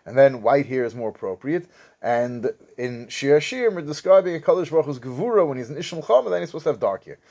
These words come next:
Damar mar ein lach na b'yeshiva el zaken, that, uh, Rosh Yeshiva is supposed to be older. The ein lach na b'mulchama, but mulchama,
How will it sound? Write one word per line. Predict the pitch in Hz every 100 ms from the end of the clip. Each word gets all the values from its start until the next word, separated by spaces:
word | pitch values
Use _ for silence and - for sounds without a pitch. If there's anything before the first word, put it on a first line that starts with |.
| _ _
Damar | 160 175
mar | 135 180 156
ein | 220
lach | 196 -
na | 151 185
b'yeshiva | 151 127 180 156
el | 139 127
zaken, | 110 107 131 175 196 _ _ -
that, | 131 135 135
uh, | 127 127
Rosh | 127 135
Yeshiva | 139 240 269
is |
supposed | - 151
to | 160
be |
older. | 180 233 -
The | - 107
ein | 160 185
lach | 139
na | 135 175
b'mulchama, | 151 127 135 - 220 240 196 -
but | 120 -
mulchama, | 139 143 156 247 226 185